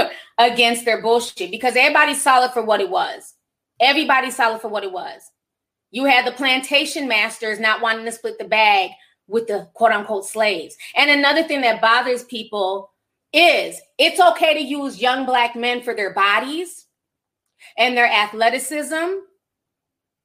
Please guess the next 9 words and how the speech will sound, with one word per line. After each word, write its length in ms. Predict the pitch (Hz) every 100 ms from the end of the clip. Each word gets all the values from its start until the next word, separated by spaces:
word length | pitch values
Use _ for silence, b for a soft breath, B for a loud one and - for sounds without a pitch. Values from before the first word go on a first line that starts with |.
| _ _ -
but 140 | 277
it's 180 | 269 269
not 220 | 262 262
okay 400 | 262 247 262 254
to 80 | 247
have 320 | 226 233 220
young 220 | 214 226
Black 320 | 220 202 196
men 480 | 208 233 202 180 180